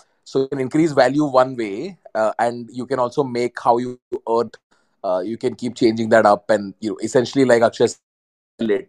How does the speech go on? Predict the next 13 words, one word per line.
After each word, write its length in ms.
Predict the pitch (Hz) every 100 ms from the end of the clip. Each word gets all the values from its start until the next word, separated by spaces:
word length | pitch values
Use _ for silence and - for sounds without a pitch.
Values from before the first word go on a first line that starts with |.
| -
you 160 | 110
award 420 | 101 98 95 101 82
it. 160 | _ - _ _ _
So 140 | -
then 200 | 107 113
what 200 | 117 110
you 100 | 123
is, 280 | 117 - 113 110
is 260 | - 113 -
you 320 | 110 110 - -
end 220 | 117 117
up 140 | 131 _ _ _ _ _ -
creating, 800 | 131 117 117 113 - 135 131